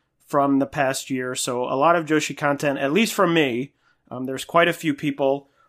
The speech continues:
on the podcast, but I talk a lot about Joshi. So if you're looking,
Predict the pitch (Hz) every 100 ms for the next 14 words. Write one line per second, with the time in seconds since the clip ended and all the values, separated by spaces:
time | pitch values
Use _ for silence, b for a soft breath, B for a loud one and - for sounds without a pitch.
0 | _ - 151 151 143 135 127 127 123 123
1 | 131 143 143 147 143 131 131 127 127 123
2 | 127 127 131 123 - 127 127 139 131 147
3 | 185 175 165 165 170